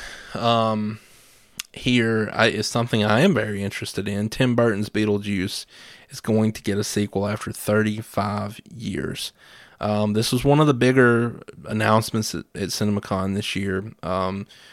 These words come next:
Warner Brothers officially announced that a sequel to Tim Burton's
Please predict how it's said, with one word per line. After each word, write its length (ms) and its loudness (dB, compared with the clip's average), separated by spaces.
Warner 240 2
Brothers 380 4
officially 420 0
announced 400 0
that 100 0
a 60 -2
sequel 400 -2
to 120 -10
Tim 220 -2
Burton's 560 0